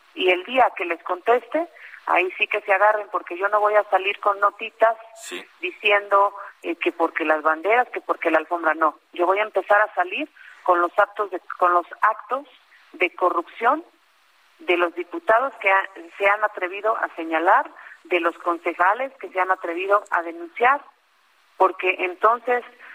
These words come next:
Speaker 1: ahí sí, ahí sí que se agarren, porque aquí estamos preparando expedientes de cada uno de ellos, de los actos que cometieron en Cuauhtémoc y que son actos graves de corrupción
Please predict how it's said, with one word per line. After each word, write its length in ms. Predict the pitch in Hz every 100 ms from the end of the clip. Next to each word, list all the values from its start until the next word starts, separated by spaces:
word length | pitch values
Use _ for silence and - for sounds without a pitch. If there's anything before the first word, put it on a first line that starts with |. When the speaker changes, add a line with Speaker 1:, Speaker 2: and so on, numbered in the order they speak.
| -
Speaker 1:
ahí 320 | 180 190 233 -
sí, 220 | 247 262 -
ahí 280 | 196 214 208
sí 80 | 233
que 100 | 254
se 120 | -
agarren, 340 | 233 240 294 277
porque 440 | - 190 - 175 156 _ _ _ _ -
aquí 460 | 165 - 220 254
estamos 380 | 190 - 208 214
preparando 520 | - 196 190 190 202 214
expedientes 580 | - 180 190 214 233
de 120 | 190 175
cada 280 | 226 240
uno 240 | 240 233 226
de 200 | 208 220
ellos, 240 | 214 233 - _ -
de 100 | 185
los 160 | 185 - -
actos 380 | 269 - 220 -
que 100 | 190
cometieron 600 | - 180 175 202 202 196
en 100 | 170
Cuauhtémoc 560 | 170 170 - 220 226 269 - - -
y 80 |
que 160 | - 196
son 240 | - 220 -
actos 380 | 233 - 226 196
graves 300 | 214 214 208
de 80 |
corrupción 640 | - 180 165 - 208 233